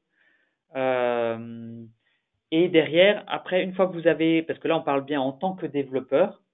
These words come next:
qui veut mettre à disposition une application. Donc, il faut, voilà, avoir un compte Rainbow qui est gratuit.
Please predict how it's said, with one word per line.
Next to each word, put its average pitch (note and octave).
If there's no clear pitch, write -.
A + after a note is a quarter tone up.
qui B2
veut C#3
mettre D#3+
à C#3+
disposition C#3
une B2+
application. -
Donc, A2+
il A2+
faut, E3
voilà, A2
avoir A#2+
un C#3+
compte E3+
Rainbow C#3+
qui -
est C3+
gratuit. B2+